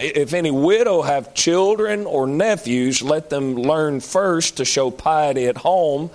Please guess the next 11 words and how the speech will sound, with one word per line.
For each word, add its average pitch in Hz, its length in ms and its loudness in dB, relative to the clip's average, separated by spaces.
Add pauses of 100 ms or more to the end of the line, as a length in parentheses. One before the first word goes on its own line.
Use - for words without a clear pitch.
(420)
and 131 180 0
to 120 80 -2
requite 151 540 0
their 131 100 0
parents, 151 560 0
for 120 220 -4
that 143 240 2
is 101 160 -6
good 165 600 0 (320)
and 123 140 0
acceptable 180 880 -2